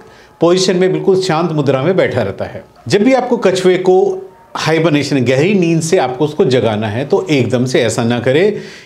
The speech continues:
कि उसको ले जा करके सीधा पानी में डाल दे कि वो उठ जाए। जब भी आपको लगता है कि आपका भी सर्दी का पीक सीजन ख़त्म हो गया है, तो आप उस टाइम में आपको लगता है, क्योंकि देखिए अक्सर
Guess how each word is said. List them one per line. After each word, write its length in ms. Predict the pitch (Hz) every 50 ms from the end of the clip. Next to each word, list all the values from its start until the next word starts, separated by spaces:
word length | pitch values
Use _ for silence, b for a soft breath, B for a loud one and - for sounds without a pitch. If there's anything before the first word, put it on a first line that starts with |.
| B B
कि 120 | - 180 208
उसको 380 | 202 - 180 165 - - 202
ले 180 | 180 156 156 139
जा 160 | 123 143 135
करके 280 | 135 139 139 139 185 196
सीधा 280 | 196 - 160 139 156
पानी 300 | 151 156 147 117 107 107
में 140 | 110 113 120 107
डाल 240 | 117 113 117 120
दे 120 | 127 165 190 185
कि 180 | - - 190
वो 120 | 190 196 190
उठ 200 | - 170 147 110
जाए। 240 | 107 - 85 - - - - - _ _ B B B B B B B B B B B B _ -
जब 220 | 120 185 220 226
भी 100 | 226 269
आपको 240 | 262 240 - - 233
लगता 300 | 196 165 147 127 - 165
है 160 | 147 139 143
कि 340 | - - 175 180 180 - - - -
आपका 300 | 139 139 127 127 143 135
भी 180 | 127 127 135 151
सर्दी 340 | - - 143 127 110 120 143
का 120 | 143 156 135
पीक 280 | 135 - 135 131 127
सीजन 300 | - - 123 107 127 120
ख़त्म 280 | 117 - 123 120 131 123
हो 120 | 120 117
गया 180 | 110 117 139 139
है, 100 | 151 170
तो 200 | 165 185 - - -
आप 280 | 123 123 120 - - -
उस 160 | 143 139 -
टाइम 140 | - 139 127
में 140 | 123 123 127
आपको 320 | - 120 113 110 - - 123
लगता 220 | 110 107 110 -
है, 60 | 135
क्योंकि 220 | 135 - 135 - 147
देखिए 280 | 135 135 131 120 120
अक्सर 480 | - - 123 123 - - 165 165 151 160